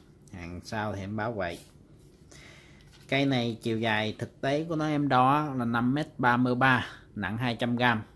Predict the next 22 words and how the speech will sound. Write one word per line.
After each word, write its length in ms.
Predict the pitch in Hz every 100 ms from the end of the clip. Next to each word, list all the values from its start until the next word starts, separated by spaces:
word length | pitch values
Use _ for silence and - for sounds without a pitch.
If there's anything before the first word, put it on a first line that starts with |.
| -
thu 120 | 123
gọn 200 | 107 98
một 200 | 101 -
trăm 160 | 113 110
lẻ 120 | 110
ba 240 | 123 113
xăng 180 | 98 -
ti 60 | 120
mét. 300 | 120 123 - - - - - - - - - - - - -
À, 260 | 117 107 107
đọt 280 | 101 98 -
là 80 | 104
một 280 | 101 -
một, 400 | 123 120 147 160 - -
độ 160 | 101 104
cứng 280 | 123 151 160
tầm 200 | 110 95
hai, 320 | 123 117 107 - - -
tầm 240 | 104 98
ba 300 | 117 123 113
H 320 | 147 - -
gửi 180 | 104 92